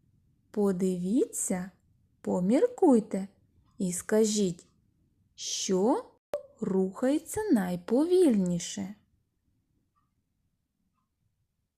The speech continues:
Це велосипед.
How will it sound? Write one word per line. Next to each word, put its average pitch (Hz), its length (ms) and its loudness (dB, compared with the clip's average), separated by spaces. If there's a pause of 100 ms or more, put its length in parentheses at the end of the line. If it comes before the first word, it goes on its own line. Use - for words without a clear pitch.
(1900)
Це 185 680 -6 (1600)
велосипед. 254 1600 0